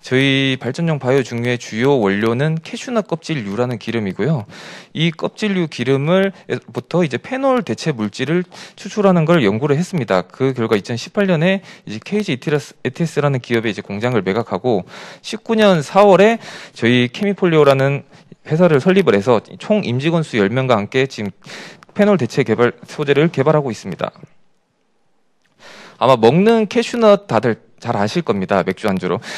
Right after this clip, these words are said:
이제 캐슈넛 껍질에서는 캐슈넛 껍질 기름이라는 게 나오는데요.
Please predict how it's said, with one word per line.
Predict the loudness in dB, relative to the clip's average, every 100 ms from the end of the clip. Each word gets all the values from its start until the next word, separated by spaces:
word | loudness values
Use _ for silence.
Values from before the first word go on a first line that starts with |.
| -14 -10
이제 | -8
캐슈넛 | -6 -6 0 0 0
껍질에서는 | 0 0 0 4 4 4 2 0
캐슈넛 | -2 -4 -2 0
껍질 | -2 -2 -6
기름이라는 | -2 0 2 4 2
게 | 2
나오는데요. | 0 0 0 0 0 0 -4